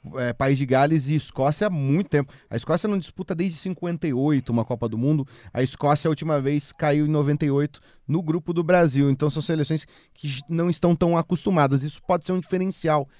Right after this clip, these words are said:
em Copa do Mundo. Mas eu vou chutar que a Ucrânia vai chegar, né? De-, vamos, vamos ver como é que vai tá a situação geográfica nos próximos meses, mas acho que a Ucrânia consegue essa vaga na repescagem e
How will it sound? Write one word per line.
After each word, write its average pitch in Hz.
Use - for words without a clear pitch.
em 147
Copa 156
do 160
Mundo. 120
Mas 233
eu 254
vou 214
chutar 160
que 170
a -
Ucrânia 165
vai 143
chegar, 151
né? 139
De-, 117
vamos, 123
vamos 127
ver 117
como 117
é 120
que -
vai 120
tá 120
a 117
situação 117
geográfica 110
nos -
próximos 113
meses, 135
mas 151
acho 143
que -
a 156
Ucrânia 147
consegue 135
essa 120
vaga 123
na 120
repescagem 120
e 147